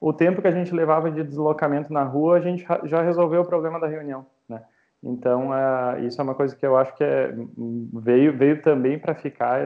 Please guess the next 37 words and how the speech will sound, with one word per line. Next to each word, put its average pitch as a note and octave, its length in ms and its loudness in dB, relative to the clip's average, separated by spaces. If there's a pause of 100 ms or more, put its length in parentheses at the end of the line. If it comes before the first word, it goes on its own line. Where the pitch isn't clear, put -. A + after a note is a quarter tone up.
essa A#2 200 -4
aceitação B2+ 640 -4
é C#3 80 -4
muito C#3+ 220 -4
boa. B2 300 2 (400)
Mas B2 180 0
eu, C3 100 6 (120)
eu C3 140 2
digo C3 320 -2
assim, C#3 160 -6
particularmente, C3 680 -2
a C#3+ 40 -2
gente C3+ 260 -8
tá, C3+ 580 0 (480)
tá, B2 280 0
tá B2+ 200 -2
super C#3+ 400 0
bem, D#3+ 680 0
ah, C#3 340 2
porque C#3+ 280 -2
toda D3 480 -2
a - 20 2
nossa D3+ 320 -2
infra, D3 340 -2
ela D3 200 4
já C#3+ 160 2
era, C#3 840 0 (160)
já C3 160 2
era D3+ 160 6
digital, C3+ 640 -2
né? A#2+ 180 -10
Então, B2+ 560 -8 (100)
pra C3 160 -2
nós, B2+ 400 -2 (1200)
tá C3 120 -4
super D3 280 0
rápido. B2 400 -4